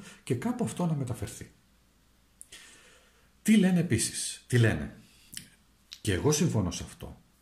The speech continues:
Πολλές φορές το είδος κάποιας ασθένειας, και ξέρω ότι αυτό μπορεί να ακούγεται και λίγο αιρετικό ή και λίγο προκλητικό, εγώ απλά μεταφέρω μια πληροφορία.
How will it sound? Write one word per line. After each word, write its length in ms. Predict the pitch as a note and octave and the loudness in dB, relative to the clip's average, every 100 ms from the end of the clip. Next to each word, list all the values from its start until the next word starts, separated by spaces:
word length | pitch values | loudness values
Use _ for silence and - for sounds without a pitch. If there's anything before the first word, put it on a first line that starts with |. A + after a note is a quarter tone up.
| _ _ _ _ _ _ _ | _ _ _ _ _ _ _
Πολλές 460 | B2 F#2+ G#2 F3+ | 2 4 2 2
φορές 580 | - G#3 A2+ G#2+ - - | 0 -2 0 0 -2 -6
το 160 | G2 G2 | 0 4
είδος 920 | D3 F#3 A2+ - D#2 - - - - | 4 4 0 -6 -10 -12 -16 -18 -20
κάποιας 480 | - - - G3+ F#3 | -8 -6 -4 -4 -2
ασθένειας, 1300 | D#3+ - - - B2 C#3+ G#2 D2+ C2+ - - - _ _ _ _ _ _ | -2 -2 -2 0 0 2 0 -2 -8 -12 -14 -18 _ _ _ _ _ _
και 100 | - | -14
ξέρω 240 | - A#2+ B2+ | -2 0 2
ότι 120 | A#2+ | 2
αυτό 180 | A2 B2+ | 0 0
μπορεί 200 | A2 G2+ | 0 2
να 60 | |
ακούγεται 280 | A#2 A2+ A#2 | 2 2 0
και 140 | - F#2+ | 0 -2
λίγο 240 | G#2 C3 - | 0 -2 2
αιρετικό 760 | A#2 G2+ F#2 - - - C3 | 2 4 0 -4 -8 -2 0
ή 40 | |
και 140 | G#2+ B2+ | 0 2
λίγο 220 | A2 C3 | 2 0
προκλητικό, 800 | - B2+ A#2 - - - - - | -2 -4 -2 -4 -6 -12 -14 -6
εγώ 120 | A#2+ | -2
απλά 180 | E3 C#3+ | 0 0
μεταφέρω 380 | C3+ A2+ - A2 | 0 -2 0 0
μια 160 | F#2+ G2 | 0 -2
πληροφορία. 720 | - G#2+ - - - D#2 | -2 -2 -4 -12 -10 -10